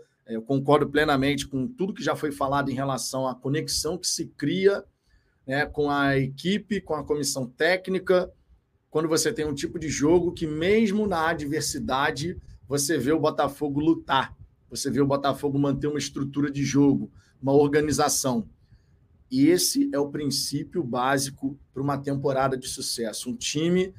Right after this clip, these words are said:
capaz de competir em todas as circunstâncias. E o Botafogo competiu. O Botafogo come-,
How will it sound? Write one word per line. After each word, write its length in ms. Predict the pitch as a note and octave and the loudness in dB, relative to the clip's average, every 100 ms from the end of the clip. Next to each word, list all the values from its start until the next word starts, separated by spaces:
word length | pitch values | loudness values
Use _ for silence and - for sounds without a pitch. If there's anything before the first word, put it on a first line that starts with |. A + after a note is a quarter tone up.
| _ | _
capaz 400 | - D3 - D3+ | -4 -4 0 0
de 80 | C#3+ | 0
competir 840 | C#3 D#3 - D3 C#3+ - E3+ F#3+ - | -2 -4 0 -2 -2 -2 0 0 -4
em 160 | D3 D#3 | -4 -4
todas 540 | - - G3 A3+ G3 | -6 8 10 12 8
as 140 | E3 C#3+ | 4 -2
circunstâncias. 1120 | - F3 F#3+ - - E3 D3+ - G2+ - - _ _ _ _ | -4 -4 -4 -6 -2 -2 0 -4 -10 -14 -16 _ _ _ _
E 80 | C#3+ | 0
o 40 | |
Botafogo 540 | D#3 D#3+ D#3+ - F3 E3+ | 2 2 0 4 2 2
competiu. 800 | F3+ F3 F#3 - D#3 C#3 G2 - - _ | 0 6 4 4 4 4 2 -10 -20 _
O 60 | A2+ | -4
Botafogo 560 | C#3 C#3 C3 D#3 D3+ | -2 -2 -6 -8 -12
come-, 300 | C#3 D#3 D#3+ | -8 -6 -6